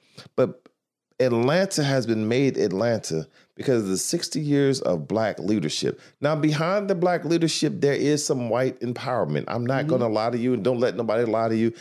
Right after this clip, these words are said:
Speaker 1: It is white folks running this place behind the scenes on a everyday basis.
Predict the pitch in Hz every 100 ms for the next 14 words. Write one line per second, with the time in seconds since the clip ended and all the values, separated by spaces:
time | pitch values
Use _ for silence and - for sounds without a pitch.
0 | - - 151 107 101 127 - 131 - 104
1 | 120 117 113 - 117 120 - - - 98
2 | 127 127 117 - 127 120 - 104 92 110
3 | 107 110 113 101 104 107 107 - 57